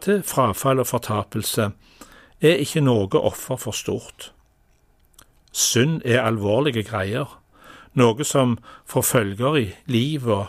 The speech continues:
evighet. Det viste Jesus til fulle da han døde for våre synder, da han ga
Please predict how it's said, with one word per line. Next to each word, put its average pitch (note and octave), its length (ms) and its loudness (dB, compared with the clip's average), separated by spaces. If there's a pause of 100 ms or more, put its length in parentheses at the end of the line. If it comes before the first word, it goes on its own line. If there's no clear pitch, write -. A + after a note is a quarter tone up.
(160)
evighet. A2 720 -2 (1400)
Det C3 220 6
viste C#3+ 420 0
Jesus D3+ 460 2
til C3+ 100 4
fulle A#2 460 0 (420)
da A#2 80 2
han C3 160 2
døde B2+ 400 0
for C3+ 160 2
våre A2 320 2
synder, A2+ 460 0 (500)
da B2 160 2
han C3+ 240 2
ga C3 220 2